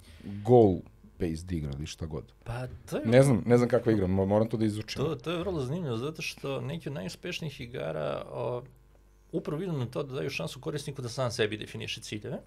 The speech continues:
Speaker 1: Mm.
Speaker 2: ali opet stvar konteksta. Ako igra implicira da će ona definisati ciljeve, a toga nema, onda opet deluje frustrirajuće, ali može da bude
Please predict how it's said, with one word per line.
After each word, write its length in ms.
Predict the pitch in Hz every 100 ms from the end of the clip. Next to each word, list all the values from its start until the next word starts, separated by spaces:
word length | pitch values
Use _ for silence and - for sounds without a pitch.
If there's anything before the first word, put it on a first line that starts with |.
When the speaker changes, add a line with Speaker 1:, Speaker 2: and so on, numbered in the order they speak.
| - -
Speaker 1:
Mm. 40 | 82 85 - - - - -
Speaker 2:
ali 180 | 113 127
opet 160 | 135
stvar 200 | - 139
konteksta. 500 | 131 123 104 - -
Ako 180 | - - -
igra 240 | 147 156 160
implicira 580 | 143 127 120 - 185 117
da 120 | 107
će 220 | - 104
ona 200 | 104 101
definisati 580 | 101 95 107 104 104 -
ciljeve, 400 | - 117 110 107
a 20 |
toga 280 | 107 113 104
nema, 240 | 113 117
onda 220 | 113 110
opet 180 | 110 107
deluje 240 | 110 104 101
frustrirajuće, 680 | - 110 110 107 110 -
ali 100 | 113
može 260 | 107 110 107
da 80 | 110
bude 180 | 120